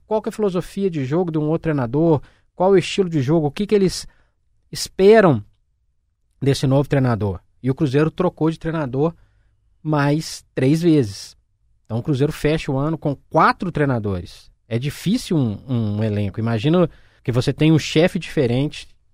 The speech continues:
ao longo do, do seu ano de trabalho. Quatro chefes diferentes, com quatro ideias diferentes, com quatro ritmos diferentes,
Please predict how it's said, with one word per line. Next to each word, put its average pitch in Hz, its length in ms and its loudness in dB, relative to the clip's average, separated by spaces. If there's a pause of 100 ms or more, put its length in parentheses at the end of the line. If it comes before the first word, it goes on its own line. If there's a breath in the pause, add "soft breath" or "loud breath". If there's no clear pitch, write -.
(200)
ao - 120 -4
longo 139 300 2
do, 131 180 0
do 120 160 -4
seu 135 280 0
ano 139 160 2
de 135 80 -6
trabalho. 110 400 -2
Quatro 190 340 4
chefes 139 400 -4
diferentes, 131 380 -4
com 135 100 -8
quatro 185 400 -2
ideias 131 300 -2
diferentes, 131 420 -4
com 131 80 -10
quatro 180 400 -4
ritmos 139 460 -6
diferentes, 127 520 -4